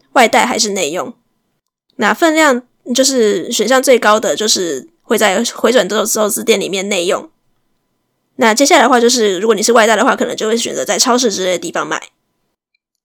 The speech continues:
那平均一个人会愿意为了回转寿司所付的钱，吃一次大概就是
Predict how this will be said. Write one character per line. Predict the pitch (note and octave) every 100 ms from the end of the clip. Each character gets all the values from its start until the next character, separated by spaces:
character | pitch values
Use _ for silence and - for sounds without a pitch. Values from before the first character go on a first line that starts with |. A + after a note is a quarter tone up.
| _ _ _ _
那 | A#3 G#3+
平 | B3 A#3
均 | C#4+ D#4+
一 | D4
个 | C#4+
人 | G#3+ F#3+ A#3
会 | A#3
愿 | A3 G#3+
意 | G#3+
为 | G#3+
了 | G3 G3+
回 | A3+
转 | F#3+
寿 | F3 A3+
司 | G#3+ A3
所 | A3+ A3+
付 | A3+ G3+
的 | -
钱， | - - - A#3+
吃 | - C4+
一 |
次 | A#3+ A#3+
大 | A3
概 | G#3
就 | A#3
是 | G#2